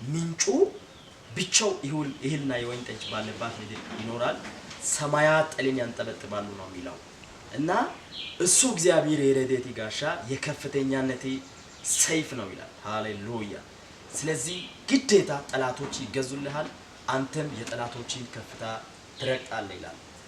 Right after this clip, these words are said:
በኢየሱስ ክርስቶስም በዚህ ቃል ባረኳችሁ። የጠላቶቻችሁን ከፍታ በእግዚአብሔር ኪዳን የምትረግጡበት፣ ረግጣችሁ የምትወርሱበት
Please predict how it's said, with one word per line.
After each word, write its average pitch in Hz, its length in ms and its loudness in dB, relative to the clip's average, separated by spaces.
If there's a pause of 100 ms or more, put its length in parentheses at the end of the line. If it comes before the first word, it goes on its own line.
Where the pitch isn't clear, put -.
(120)
በኢየሱስ 123 520 -2
ክርስቶስም 135 580 -4
በዚህ 127 440 -2
ቃል 135 240 0 (120)
ባረኳችሁ። 120 880 -4
የጠላቶቻችሁን 127 1040 -4
ከፍታ 135 360 -6 (540)
በእግዚአብሔር 135 640 2
ኪዳን 139 380 2 (420)
የምትረግጡበት፣ 131 920 -2
ረግጣችሁ 127 580 -2
የምትወርሱበት 117 920 -6